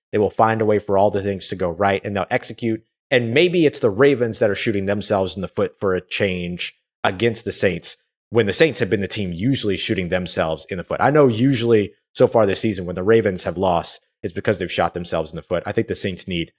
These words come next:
that luck to go that way as well. So I'm going twenty-four twenty-one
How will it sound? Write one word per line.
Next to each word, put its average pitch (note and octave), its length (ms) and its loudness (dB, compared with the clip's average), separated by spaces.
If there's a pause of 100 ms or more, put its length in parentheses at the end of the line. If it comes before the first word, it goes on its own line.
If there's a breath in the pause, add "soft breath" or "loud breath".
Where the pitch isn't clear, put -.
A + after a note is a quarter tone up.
(160)
that F#2 200 0
luck E2+ 320 -4
to F2 120 -8
go D#2+ 340 -2
that E2+ 220 -6
way D#2+ 240 -4
as D#2+ 100 -12
well. D2 160 -6
So - 100 -6
I'm C#3+ 80 -4
going E3+ 180 2
twenty-four D3+ 420 2
twenty-one F2 540 -4